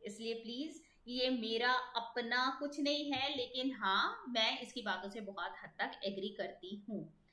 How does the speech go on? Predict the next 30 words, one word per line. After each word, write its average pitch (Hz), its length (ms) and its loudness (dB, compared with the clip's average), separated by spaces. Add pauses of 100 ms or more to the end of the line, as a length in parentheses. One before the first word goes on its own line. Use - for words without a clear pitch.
(420)
क्योंकि 269 300 0
अगर 269 320 2
आपको 269 220 4
किसी 254 280 -8
चीज 233 240 -12
पे 233 80 0
विश्वास 214 440 -2
करना 247 240 -2
है, 262 160 -4
पहले 226 280 -4
उसके 220 240 -8
लिए 233 300 -8
अविश्वास 254 580 -2
होना 208 180 -2
जरूरी 202 420 -4
है, 262 60 -4
तब 247 240 -4
आप 247 180 -6
findings 202 420 -4
करते 202 300 -6
हैं 240 360 -6
उस 240 220 -6
विश्वास 196 520 -4
को 240 220 -4
redevelop 240 800 -4
या 226 500 6
develop 156 380 -4
करने 135 280 -18
के 143 120 -16
लिए। 143 300 -14